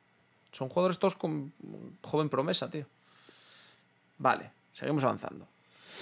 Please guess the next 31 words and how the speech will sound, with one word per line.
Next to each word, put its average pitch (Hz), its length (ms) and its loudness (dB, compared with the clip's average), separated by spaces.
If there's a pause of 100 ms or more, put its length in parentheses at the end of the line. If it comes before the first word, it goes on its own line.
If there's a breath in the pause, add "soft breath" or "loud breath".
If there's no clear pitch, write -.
(1040 loud breath)
A 135 120 2
ver 135 120 0
qué, - 340 -2
qué, - 360 -8
qué 135 80 -2
podemos 131 260 0
hacer 113 200 -4
aquí. - 180 -12 (680 soft breath)
No 135 60 -8
sé 139 100 -6
si 143 120 0
habrá 123 180 2
Champions 135 480 -2
ahora 160 240 2
o 127 80 0
qué. 196 220 -4 (1800)
Seguimos 135 420 -4
avanzando. 151 680 -2 (1500 loud breath)
Sesenta 131 400 -4
y 139 40 2
ocho 226 160 2
de 233 80 2
valoración 120 480 2
de 131 60 0
equipo, 117 340 -4
¿eh? 147 40 -2
Me 135 120 -4
parece 131 180 -4
bastante, 135 800 -4
bastante 131 420 -4
hardcore. - 500 -2